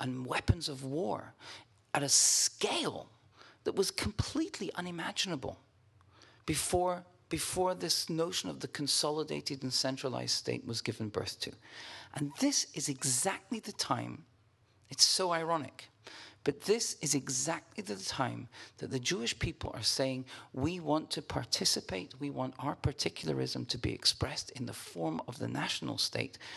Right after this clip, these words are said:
so as we can coexist and live peacefully with the rest of the world." It's a real problem. It's a real issue. That's where Zionism, that's the context in which the Zionist discourse is really taking place,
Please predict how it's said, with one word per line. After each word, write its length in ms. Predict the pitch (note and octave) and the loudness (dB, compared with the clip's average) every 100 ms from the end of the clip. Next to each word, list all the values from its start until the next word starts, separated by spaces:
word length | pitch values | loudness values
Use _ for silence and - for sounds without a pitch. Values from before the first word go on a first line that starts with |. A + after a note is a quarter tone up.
| - | -12
so 240 | - - B2 | -2 2 2
as 140 | A#2+ | 0
we 140 | C3 E3+ | 0 -2
can 240 | - B2 | -4 -6
coexist 1120 | - - F3 - B2+ A2 G#2+ C#3+ G3+ - - - - - | 0 2 2 -2 -6 0 2 2 2 -2 -4 -14 -18 -6
and 200 | - A#2 | -2 0
live 340 | A#2 D3+ D#3+ - - - _ | 2 2 0 -12 -20 -20 _
peacefully 640 | - D#3+ - - D3+ D#3 E3 - - | -4 0 2 2 0 -2 -6 -16 -10
with 160 | - - | -8 -2
the 100 | A#2 | 0
rest 300 | A2 - - | 0 0 -2
of 60 | |
the 80 | G#2+ | -8
world." 340 | - - - - _ - _ _ _ - - _ - _ _ _ - _ - - | -10 -16 -16 -18 _ -20 _ _ _ -20 -20 _ -20 _ _ _ -20 _ -18 -12
It's 140 | - | 0
a 60 | F#3+ | 2
real 160 | C#4 F#4+ | 4 4
problem. 380 | F#4+ E4 - - - - _ | 4 2 0 -6 -18 -20 _
It's 120 | - F#3+ | 4 6
a 60 | |
real 180 | G3+ E3+ | 6 4
issue. 280 | B2 - - - - | 2 0 -4 -14 2
That's 260 | - G#4+ - | 4 4 4
where 160 | G#3+ F#3+ | 2 4
Zionism, 640 | D#3+ D#3+ D#3 C#3 B2+ A2+ - - | 4 4 2 0 -2 -4 -8 2
that's 220 | G4 - | 4 4
the 100 | A#3+ | 0
context 840 | - - F#3 F#3 - - - - - - - - | -2 2 2 2 -2 2 0 0 -8 -14 -14 0
in 140 | D#3+ | 2
which 180 | D#3 D#3 | 2 2
the 100 | D#3+ | -2
Zionist 560 | B2 D3 E3+ F3 E3 - | 4 4 4 0 -4 0
discourse 540 | D3+ - - A#2 - - | 2 2 2 0 0 -2
is 180 | C3 A2 | -2 0
really 440 | A2+ C#3 D#3+ D#3 | 2 2 2 -2
taking 420 | - C3 - A#2+ | -2 -2 -2 -6
place, 500 | - - - - - | -4 -6 -2 -2 -2